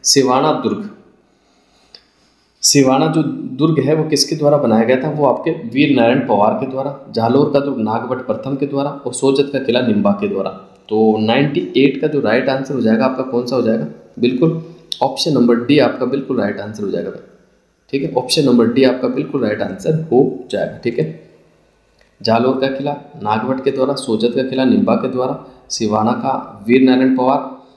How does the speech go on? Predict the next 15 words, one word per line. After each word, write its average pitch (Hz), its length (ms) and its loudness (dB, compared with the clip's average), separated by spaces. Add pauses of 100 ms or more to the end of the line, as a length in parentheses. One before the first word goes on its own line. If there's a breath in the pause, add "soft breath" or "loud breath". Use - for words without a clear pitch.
(220 loud breath)
और 120 100 -10
सोनार 110 340 -2
का 113 100 -6
किला 139 220 -2
जैसल 107 280 -2
भाटी, 95 260 -8 (200)
ठीक 117 160 0
है। - 60 -2
अब 135 140 2
नाइंटी 117 300 0
नाइन 101 220 -2
पे 107 80 -4
चलते 107 260 -10
हैं, 110 80 -12 (240)
Clear? 151 340 0